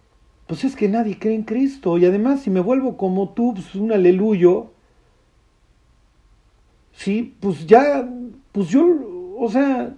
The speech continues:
ni modo que, pues, ¿qué van a pensar de mí? Que, que abandoné la religión, o que ya no voy al antro, que ya dejé la droga, o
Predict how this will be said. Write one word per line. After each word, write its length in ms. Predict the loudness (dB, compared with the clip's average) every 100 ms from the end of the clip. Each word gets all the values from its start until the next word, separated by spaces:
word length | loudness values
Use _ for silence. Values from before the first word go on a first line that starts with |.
| _ -2
ni 160 | 2
modo 280 | 4 2 0
que, 340 | -2 -2 -2 -8 _ _
pues, 80 | -10
¿qué 140 | 0 4
van 180 | 4
a 60 | 4
pensar 360 | 2 2 2 4
de 120 | 4
mí? 420 | 4 2 0 -2 -10 -6
Que, 160 | 0
que 80 | 4
abandoné 400 | 6 6 4 4
la 120 | 4
religión, 540 | 4 2 2 2 2 0
o 80 |
que 100 | 0
ya 100 | 0
no 100 | 2
voy 200 | 2 2
al 120 | 0 -2
antro, 380 | -2 0 0
que 80 | 4
ya 120 | 6
dejé 220 | 6 6 4
la 140 | 4
droga, 560 | 4 8 8 6 4 -2
o 160 | -8